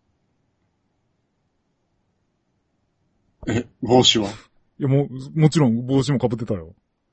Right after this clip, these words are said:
Speaker 1: 帽子被ってたからなんとか。
Speaker 2: いや、帽子被ってても、
Speaker 1: うん。
Speaker 2: あの、京都の四条大宮っていうとこにある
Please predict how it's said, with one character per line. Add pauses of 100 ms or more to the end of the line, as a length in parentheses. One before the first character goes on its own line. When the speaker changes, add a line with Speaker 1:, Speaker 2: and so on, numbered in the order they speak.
(540)
Speaker 1:
帽
子
被
っ
て
た
か
ら
な
ん
と
か。 (320)
Speaker 2:
い
や、
帽
子
被
っ
て
て
も、 (560)
Speaker 1:
う
ん。 (960)
Speaker 2:
あ
の、 (1040)
京
都
の (300)
四
条
大
宮
っ (220)
て
い
う
と
こ
に
あ
る